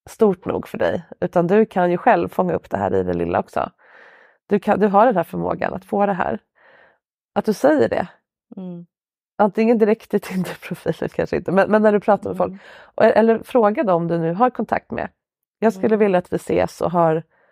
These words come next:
Speaker 1: lågmält sex som får gå på djupet och verkligen vara intensivt på ett
Speaker 2: Mm.
Speaker 1: annat sätt. Om de run for the hill, ja, men då kanske det är dags att klippa den
Speaker 2: Mm.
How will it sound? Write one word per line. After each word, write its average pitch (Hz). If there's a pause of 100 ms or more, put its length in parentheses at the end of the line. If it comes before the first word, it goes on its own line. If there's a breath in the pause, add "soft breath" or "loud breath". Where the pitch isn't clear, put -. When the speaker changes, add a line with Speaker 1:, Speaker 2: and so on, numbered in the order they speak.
(260)
Speaker 1:
lågmält 185 (140)
sex -
som 165
får 170
gå 165
på 175
djupet 170
och 175
verkligen 170
vara 165
intensivt 175
på 175
ett 175
Speaker 2:
Mm. -
Speaker 1:
annat 196
sätt. - (680 soft breath)
Om 185
de 208
run 180
for 175
the 175
hill, 208
ja, 214
men 208
då 190
kanske 196
det -
är 170
dags 170
att 170
klippa 170
den - (300)
Speaker 2:
Mm. 180